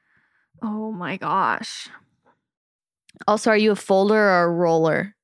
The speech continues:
Speaker 2: or a clum-, a clumper? Uh, what's it called? Clump.
Speaker 1: Clumper.
Speaker 2: Clumper.
Speaker 1: I, I would say I'm a clumper. I'm not a roller. Or I'm sorry, I'm not a folder. Holy crap.
Speaker 2: Really?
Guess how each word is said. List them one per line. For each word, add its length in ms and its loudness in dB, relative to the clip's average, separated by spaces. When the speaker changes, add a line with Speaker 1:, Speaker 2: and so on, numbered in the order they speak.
Speaker 2:
or 120 2
a 40 -4
clum-, 360 -2
a 60 0
clumper? 640 -4
Uh, 160 -2
what's 200 -6
it 60 -12
called? 220 -6
Clump. 260 2
Speaker 1:
Clumper. 300 -2
Speaker 2:
Clumper. 460 -2
Speaker 1:
I, 120 0
I 400 0
would 180 -6
say 120 -2
I'm 160 -2
a 80 -6
clumper. 440 -4
I'm 100 -2
not 140 0
a 40 0
roller. 280 -4
Or 100 4
I'm 160 0
sorry, 320 -4
I'm 140 -2
not 120 0
a 40 -2
folder. 420 -4
Holy 200 -6
crap. 120 0
Speaker 2:
Really? 240 0